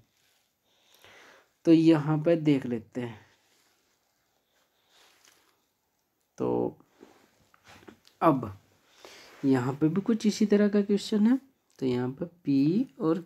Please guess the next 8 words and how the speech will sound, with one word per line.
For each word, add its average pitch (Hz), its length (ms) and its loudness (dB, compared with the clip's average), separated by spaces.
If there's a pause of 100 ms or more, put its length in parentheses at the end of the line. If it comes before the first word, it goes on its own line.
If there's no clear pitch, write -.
क्यू 180 220 -2
का 143 160 0
रेशो 117 340 -2
दिया 113 240 -4
गया, 117 180 -6
कितना? 151 400 -4 (880)
पी 135 320 0 (140)
और 123 500 0